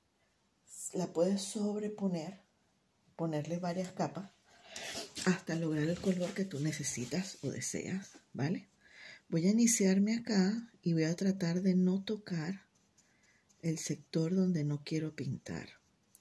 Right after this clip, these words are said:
Al aplicar aquí, veo que este es un tono que me agrada. O sea, realmente me gusta, está muy bien. Antes de pintar tu muñeca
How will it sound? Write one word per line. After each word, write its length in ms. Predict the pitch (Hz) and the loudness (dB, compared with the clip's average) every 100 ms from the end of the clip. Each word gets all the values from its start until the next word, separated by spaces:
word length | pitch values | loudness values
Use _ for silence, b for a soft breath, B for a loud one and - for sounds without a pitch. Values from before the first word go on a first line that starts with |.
| _ _ - _ _ B B B B B B | _ _ -20 _ _ B B B B B B
Al 180 | 175 170 | 2 4
aplicar 500 | 175 180 190 180 240 | 2 0 2 0 0
aquí, 520 | 311 - 226 262 285 | -2 -2 -2 -2 -4
veo 340 | 196 175 185 - | 4 4 4 2
que 80 | 190 | -2
este 200 | - 190 | 0 4
es 60 | |
un 200 | 190 196 | 6 6
tono 340 | 190 175 214 - | 6 2 0 -2
que 140 | 165 | -2
me 100 | 143 | 0
agrada. 480 | 127 110 123 202 - _ _ _ _ - _ | -2 -2 -2 -2 -6 _ _ _ _ -20 _
O 840 | _ _ _ _ _ _ _ _ - | _ _ _ _ _ _ _ _ -6
sea, 140 | 147 | -2
realmente 540 | 143 135 135 143 139 156 | 0 0 2 0 0 -2
me 120 | 151 | 0
gusta, 720 | 160 208 233 - - 196 220 - | 0 0 -2 -6 0 0 0 -8
está 280 | - - | -8 -4
muy 220 | 135 139 151 | -2 -2 -4
bien. 520 | 202 214 214 220 - _ B B B B B - | -2 0 0 -2 -6 _ B B B B B 0
Antes 420 | 156 165 190 190 | 2 4 2 2
de 100 | 202 | 2
pintar 800 | 196 196 196 202 196 190 190 214 _ _ _ _ _ _ _ | 4 4 4 6 8 8 6 -2 _ _ _ _ _ _ _
tu 140 | - 170 | 0 4
muñeca 840 | 175 196 214 190 165 - 196 | 6 6 6 4 2 0 -4